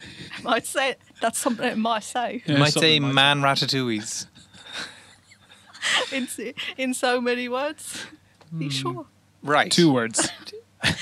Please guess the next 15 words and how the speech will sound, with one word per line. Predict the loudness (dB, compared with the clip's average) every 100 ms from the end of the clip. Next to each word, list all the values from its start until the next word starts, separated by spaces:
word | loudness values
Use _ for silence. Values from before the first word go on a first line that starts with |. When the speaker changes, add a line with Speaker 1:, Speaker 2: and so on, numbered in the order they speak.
| -2
Speaker 2:
Yeah. | 2 4 4 2 -4 -8 -6 -8 -8 -20 -16 -4
Speaker 1:
How | -4
many? | -2 -6 -8 -14 -20 -6
Speaker 3:
Two. | -6 -2 -4
Speaker 2:
Two. | 0 0 0
Speaker 1:
Four | 0 0
million? | 0 0 -4 -10 _ -4 -2
Speaker 2:
Yeah, | 0 0 -2
nah, | -2 -6 -6 -8 -12
not | -8 -8 -8
really. | -10 -10 -8 -8 -10 -14 -12 -4 -4 -4 -12 -20 _
Uh, | 2 4 4
well, | 2
Spencer, | 2 4 4 4 2 4
um, | 6 6 6 2